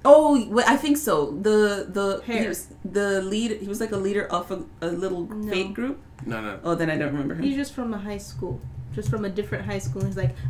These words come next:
Speaker 2: "I heard you had psychic powers," and he tried to challenge Bob.
Speaker 3: Okay.
Speaker 2: But
Speaker 1: Oh,
Speaker 2: he ended
Speaker 1: that
Speaker 2: up setting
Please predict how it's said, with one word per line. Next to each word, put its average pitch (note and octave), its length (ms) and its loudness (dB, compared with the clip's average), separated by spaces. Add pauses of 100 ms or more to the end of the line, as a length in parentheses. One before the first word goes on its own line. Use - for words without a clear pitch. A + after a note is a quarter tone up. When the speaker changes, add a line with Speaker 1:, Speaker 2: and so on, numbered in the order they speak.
Speaker 2:
"I G#3 60 -4
heard A#3 480 -2
you G#3+ 100 -6
had G3+ 320 -6
psychic - 560 -4
powers," F#3+ 380 -2
and C#4 80 -6
he C#4 60 -6
tried A3+ 240 0
to F3+ 100 -8 (140)
challenge G3+ 420 -4
Bob. F#3 380 -4
Speaker 3:
Okay. A3+ 200 -8
Speaker 2:
But A3+ 100 -2
Speaker 1:
Oh, D#4+ 60 0
Speaker 2:
he G#3+ 140 -2
ended A#3+ 160 0
Speaker 1:
that D#4 200 6
Speaker 2:
up - 60 -4
setting A#3+ 80 -4